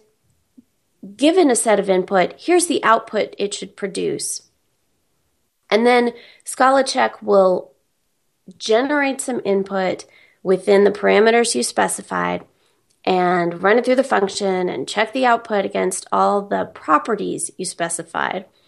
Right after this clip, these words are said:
And then you'll have some evidence that your code works. And your continuous integration server will run a different hundred test cases every time it runs. Now and then,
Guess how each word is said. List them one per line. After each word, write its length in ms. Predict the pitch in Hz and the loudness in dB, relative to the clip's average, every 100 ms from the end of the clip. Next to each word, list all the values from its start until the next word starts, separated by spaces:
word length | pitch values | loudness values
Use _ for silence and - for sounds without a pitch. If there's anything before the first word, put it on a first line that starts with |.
| _ _ _ _ _ _ - | _ _ _ _ _ _ 0
And 220 | 208 220 | 2 4
then 160 | 247 269 | 4 4
you'll 180 | 269 233 | 0 2
have 400 | 208 196 190 - _ _ _ | 2 2 0 -6 _ _ _
some 340 | - 349 320 294 | -6 2 4 4
evidence 460 | 220 208 196 190 - | 2 0 -2 -4 -4
that 140 | 190 | -4
your 100 | 190 | -4
code 280 | 190 180 175 | -2 -2 -2
works. 480 | - - - - - _ - | -8 -10 -10 -12 -14 _ 4
And 140 | 311 | 4
your 80 | 330 | 4
continuous 580 | 330 320 339 339 339 294 | 2 2 6 6 6 4
integration 460 | 277 220 214 226 | 2 2 0 0
server 500 | 214 208 202 208 208 | 0 2 4 4 4
will 180 | 208 214 | 4 2
run 340 | 202 190 190 - | 2 2 2 0
a 120 | 254 | -2
different 500 | 214 320 330 208 180 | -2 -4 -2 -4 -2
hundred 360 | 208 202 185 185 | 0 0 0 -4
test 340 | - 180 - | -2 -2 -2
cases 440 | - 185 202 220 208 | -2 -2 2 2 4
every 220 | 190 196 | 2 0
time 240 | 202 185 | 2 0
it 100 | 170 | 2
runs. 440 | 254 226 190 247 - - - - - | 2 2 2 -2 -8 -16 -20 -20 -6
Now 300 | 202 233 320 | 2 4 6
and 140 | 269 | 4
then, 260 | 202 196 | 2 0